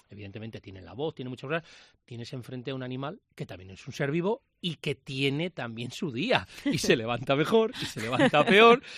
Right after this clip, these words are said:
Speaker 1: y ayer le met-, le subieron a un camión y le han descargado a seiscientos kilómetros de distancia, le han desembarcado,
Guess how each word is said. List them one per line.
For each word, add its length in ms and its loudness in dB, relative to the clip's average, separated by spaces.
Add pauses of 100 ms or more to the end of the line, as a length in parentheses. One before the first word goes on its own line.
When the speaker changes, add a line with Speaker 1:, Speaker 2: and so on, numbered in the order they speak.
(200)
Speaker 1:
y 160 4
ayer 280 4
le 140 2
met-, 180 -4
le 160 0
subieron 280 0
a 20 0
un 80 -2
camión 440 6
y 100 -10
le 100 0
han 100 0
descargado 680 2
a 140 -2
seiscientos 680 -2
kilómetros 420 0
de 60 -2
distancia, 560 -2
le 160 -4
han 100 0
desembarcado, 640 0